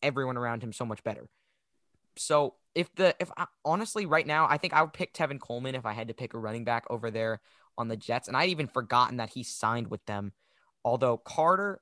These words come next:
is very close. Like, actually, in my early rankings, I have Tevin Coleman as my R B forty and Michael Carter as my R B forty-one.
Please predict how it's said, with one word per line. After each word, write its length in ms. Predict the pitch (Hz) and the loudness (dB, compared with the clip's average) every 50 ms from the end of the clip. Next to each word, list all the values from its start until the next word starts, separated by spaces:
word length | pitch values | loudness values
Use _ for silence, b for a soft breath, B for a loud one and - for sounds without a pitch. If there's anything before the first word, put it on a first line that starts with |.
| _ _ | _ _
is 140 | - 135 120 | -8 -6 -2
very 220 | 113 135 135 123 | 0 0 0 0
close. 280 | - - 135 123 113 - | 0 0 0 0 0 0
Like, 120 | 123 123 | -2 0
actually, 380 | 123 139 143 - - 151 135 123 | 0 0 0 0 -2 -4 -4 -4
in 180 | 107 - 135 139 | -6 -6 -6 -4
my 220 | 131 123 120 - - _ _ _ _ _ - | -4 -4 -4 -6 -10 _ _ _ _ _ -2
early 240 | 180 180 180 175 156 | -2 0 0 0 0
rankings, 380 | 165 165 165 - 160 170 156 | 0 0 -2 -4 -6 -4 -2
I 60 | 156 | 0
have 120 | 135 - - | 0 -2 -2
Tevin 240 | - 170 143 143 139 | -6 -8 -8 -8 -10
Coleman 320 | - - 139 143 143 139 | -8 -8 -8 -6 -6 -6
as 80 | 127 127 | -6 -4
my 140 | 135 123 | -4 -4
R 140 | - 123 135 | -2 -2 -2
B 120 | 123 131 123 | -4 -4 -8
forty 480 | - - 120 117 117 110 110 104 - b b b b b b | -8 -8 -6 -6 -6 -6 -8 -10 -12 b b b b b b
and 120 | - 127 123 | -8 -6 -6
Michael 220 | 120 120 - 117 | -6 -6 -6 -8
Carter 320 | - - - 123 117 120 | -6 -2 -2 0 0 0
as 60 | 117 110 | -2 -4
my 120 | 117 110 | -4 -4
R 100 | 113 113 | -4 -4
B 80 | 113 113 | -4 -6
forty-one. 640 | - - 113 110 101 98 104 104 101 98 101 101 | -8 -6 -6 -6 -6 -8 -8 -8 -8 -8 -10 -12